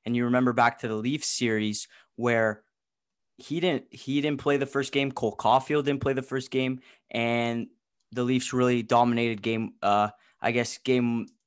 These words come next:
the start of that series. And then when they did come into the lineup,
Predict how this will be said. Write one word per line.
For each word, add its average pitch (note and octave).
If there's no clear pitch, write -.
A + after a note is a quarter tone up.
the A#2+
start C3+
of B2
that A#2+
series. G#2+
And A#2+
then B2+
when B2
they A#2+
did D3
come C#3
into B2+
the A#2
lineup, A2+